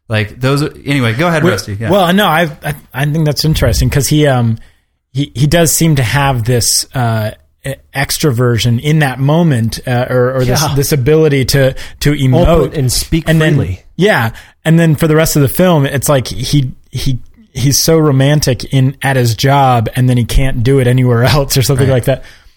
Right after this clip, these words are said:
Speaker 2: Um,
Speaker 3: He can't do it for his own life. When he goes on a date later with another, uh, woman, he, uh, a blind date, she's really opening up to him, but she's also, uh, you know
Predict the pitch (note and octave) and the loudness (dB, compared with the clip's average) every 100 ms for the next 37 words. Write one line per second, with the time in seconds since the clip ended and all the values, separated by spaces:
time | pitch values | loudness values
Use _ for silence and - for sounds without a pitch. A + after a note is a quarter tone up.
0 | _ - D3+ C3 A#2 D3 - F#3 D3+ D#3+ | _ 0 2 2 0 0 0 0 2 0
1 | D3+ C#3 C3+ B2+ B2 C3 B2+ A2 G2+ F#2 | 0 0 2 2 2 2 2 0 0 -2
2 | - - B2+ B2+ C#3+ C3 B2 G#2 D#3+ E3 | -4 -4 0 2 2 2 0 0 0 0
3 | B2+ D3 D3+ B2 A2+ A#2 C#3 C3 A#2 C3 | 0 0 2 0 0 0 0 0 -4 -6
4 | B2 A#2 G#2 A#2 C#3 A#2+ A#2 A2+ G2+ G#2+ | -2 -2 0 0 0 0 0 -2 -2 -4
5 | A2+ A2+ A#2+ C3 D3 G#2+ F#2+ F#2+ - _ | -4 -2 0 0 0 0 0 -2 -10 _
6 | _ - E3 F#3 C#3+ C3+ B2 B2 A#2+ A2 | _ -4 -2 0 0 2 2 2 0 0
7 | A2 - G#2 F#2+ F3 E3 B2 A2+ G#2+ A#2 | 0 0 0 2 2 2 0 -2 -2 -6
8 | - B2+ A#2+ B2 - A#2 G#2+ - _ - | -4 -2 0 0 0 0 0 -4 _ -20
9 | _ _ A#2+ A2+ G#2+ G#2 G2+ _ D3+ B2+ | _ _ -2 0 0 -2 -4 _ 0 2
10 | A2+ A2 | 0 -2